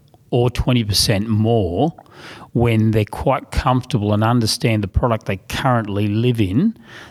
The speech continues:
then they won't make that, you know, you lose those percentages. So you might get one or two percent that pay, prepared to pay twenty percent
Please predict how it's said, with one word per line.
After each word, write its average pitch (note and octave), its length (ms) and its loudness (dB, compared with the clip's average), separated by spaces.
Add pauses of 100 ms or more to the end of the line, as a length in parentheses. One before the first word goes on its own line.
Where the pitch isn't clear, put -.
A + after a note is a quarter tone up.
(120)
then B2 260 2
they A#2 160 2
won't A#2+ 460 0
make G#2+ 280 0
that, - 280 -2
you D3+ 260 0
know, A#2 100 2
you B2+ 220 0
lose B2+ 360 0
those A2+ 220 0
percentages. G#2+ 560 0
So C3 100 -2
you C3+ 160 0
might D#3+ 240 0
get A#2+ 240 -2 (220)
one B2 360 2
or A#2+ 100 2
two A#2 280 -2
percent A2 480 0
that G#2 160 -4
pay, C3 200 2
prepared A#2+ 540 -2
to G#2 60 -4
pay G#2+ 220 0
twenty A#2+ 340 0
percent - 440 -2